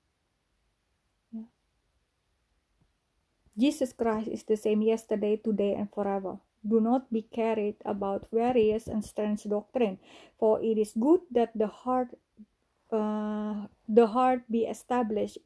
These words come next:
by grace, not with food which have not profited those who have been occupied with them. Ya, ini di Hebrew, Ibrani tiga belas ayat delapan sampai sembilan. Ya. Nah, Pak Tuhan Yesus dari dulu,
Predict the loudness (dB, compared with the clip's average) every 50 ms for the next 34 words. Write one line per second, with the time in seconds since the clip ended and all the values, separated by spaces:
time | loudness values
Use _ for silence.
0 | _ _ _ -4 -2 -2 -2 2 4 4 4 4 4 0 -10 _ _ _ _ _
1 | _ _ _ _ -4 -2 0 0 0 -2 -2 -6 -6 -2 0 0 0 -2 -6 _
2 | -2 -2 0 0 0 -2 -4 -12 _ _ _ _ _ _ _ _ _ 0 0 0
3 | 0 -2 -6 -6 -6 -6 -6 -4 -4 -4 -4 -6 -6 -6 -6 -6 -6 0 2 2
4 | 2 2 2 -2 -2 -2 -4 -4 -2 2 2 2 2 0 -2 -4 -2 -2 -2 -2
5 | -2 -6 -8 -8 _ -8 -8 -8 0 0 0 0 0 -2 -8 -8 -8 -8 -14 -20
6 | -20 -20 -20 -14 -12 -12 -12 -12 -14 -16 -16 -18 _ _ _ -8 -8 -8 -6 -6
7 | -4 -4 -2 -2 -2 -2 -4 -2 -2 -2 -2 -2 -2 -2 -2 -2 -4 -8 -8 -6
8 | -6 -4 -4 -4 -4 -4 -6 -6 -8 -6 -6 -6 -4 -4 -4 -6 -6 -8 -8 -10
9 | -12 -10 -12 -14 -12 -10 -12 -10 -10 -10 -10 -8 -10 -10 -8 -6 -6 -4 -4 -6
10 | -8 -8 -12 -14 _ _ _ _ _ _ _ _ _ _ _ _ _ _ _ _
11 | _ _ _ -8 -8 -8 -8 -10 _ -20 -20 _ _ _ _ _ _ -10 -10 -10
12 | _ _ _ _ _ _ _ _ _ _ _ _ _ _ _ _ _ 2 2 4
13 | 2 2 0 2 4 4 4 4 4 2 0 -2 -2 -4 -4 -10 _ _ _ _
14 | _ _ _ _ _ _ _ _ _ 2 4 6 6 4 4 2 2 2 0 -2
15 | -4